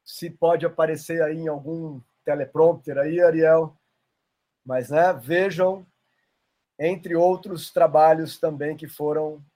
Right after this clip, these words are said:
apoiados na Lei Aldir Blanc, mas a nossa live de hoje é o Arte Salva Tudo Aquilo. Então,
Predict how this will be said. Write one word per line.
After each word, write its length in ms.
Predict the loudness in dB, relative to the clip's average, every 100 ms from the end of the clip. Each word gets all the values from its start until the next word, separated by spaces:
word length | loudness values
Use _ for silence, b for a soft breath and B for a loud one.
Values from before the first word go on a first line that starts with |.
| _
apoiados 680 | -4 -4 -2 2 2 0 -4
na 120 | -8
Lei 140 | -6
Aldir 260 | -8 -8 -8
Blanc, 280 | -2 -2 0
mas 220 | -4 -4
a 40 |
nossa 280 | -4 -4 -2
live 340 | 0 2 0 -4
de 140 | -10
hoje 280 | -8 -6 -2
é 60 |
o 120 | 2 4
Arte 280 | 4 0
Salva 380 | -4 0 0 -2
Tudo 240 | -12 -4 -4
Aquilo. 460 | -4 -6 -6 -8 -14 _ _ _ _ _ _ _ _
Então, 520 | -12 0 2 2 -2